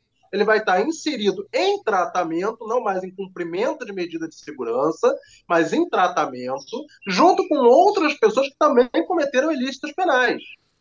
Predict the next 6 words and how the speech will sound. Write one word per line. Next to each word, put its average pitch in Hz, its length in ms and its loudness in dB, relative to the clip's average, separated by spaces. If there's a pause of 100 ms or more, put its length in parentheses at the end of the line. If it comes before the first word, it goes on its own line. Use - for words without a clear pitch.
(120)
por 294 240 0
força 262 480 2
dessa 233 340 0
questão, 226 580 -2 (220)
é, 180 600 2
patológica, 220 920 -4